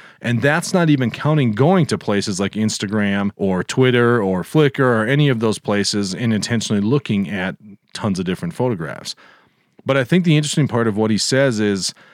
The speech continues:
at the end of that quote, asking, you know, What, what do we do with that that cross-fertilization? What do we do with all that visual stimulus that's, that's going in? Is it digested,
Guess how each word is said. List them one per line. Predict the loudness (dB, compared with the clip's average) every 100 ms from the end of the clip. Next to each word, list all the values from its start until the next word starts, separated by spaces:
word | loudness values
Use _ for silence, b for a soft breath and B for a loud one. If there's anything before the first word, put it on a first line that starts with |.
| b b
at | -2 0
the | 2 2
end | 2
of | 2
that | 0 -2
quote, | -2 -2 -2 -6
asking, | -4 -4 -2 -2 0 0
you | 0
know, | 0
What, | 0 0 0
what | 0 2
do | 2
we | 2
do | 4 4
with | 4 2 0
that | -2 -2 -4 -10 -12 -16 _ _ _ -8
that | -8 -8
cross-fertilization? | -6 -4 -2 -4 -4 -2 -2 -2 -2 -2 0
What | 2
do | 4
we | 2
do | 2 4 6
with | 4 2
all | 2 2
that | 0
visual | 0 -2 0 -2
stimulus | -2 0 0 2 0 -2
that's, | -4 -6 -6
that's | -6 -6
going | -2 -2 0 0
in? | -2 -4 B B B B
Is | -2 0
it | 0
digested, | -2 0 0 0 2 2 2